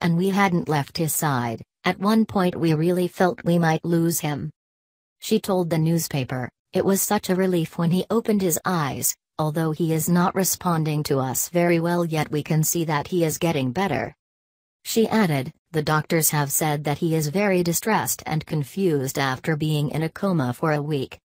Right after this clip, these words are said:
And that we need to keep talking to him and reminding him of where he is. There's a long way to go yet, but this is a very positive step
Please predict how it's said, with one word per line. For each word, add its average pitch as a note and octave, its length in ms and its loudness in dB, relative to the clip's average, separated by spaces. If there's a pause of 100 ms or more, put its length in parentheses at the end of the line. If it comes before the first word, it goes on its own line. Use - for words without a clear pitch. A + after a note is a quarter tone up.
(260)
And F3 160 2
that F3 160 2
we E3+ 140 0
need G3+ 320 0
to D#3+ 60 -4
keep F3+ 340 -6
talking F3 440 0
to C#3+ 120 -6
him C#3+ 260 -2
and D3+ 240 0
reminding D#3+ 680 2
him F3 200 2
of - 220 -4
where F3 160 0
he G3+ 180 2
is. A#2+ 380 -2 (680)
There's F3+ 240 4
a E3+ 60 4
long E3 340 0
way C#3+ 240 -2
to D#3 100 -6
go C#3 220 0
yet, D3 420 -2 (160)
but G3 220 0
this F#3+ 200 2
is F#3 140 0
a F#3 80 2
very G#3 340 0
positive D#3 560 0
step - 380 0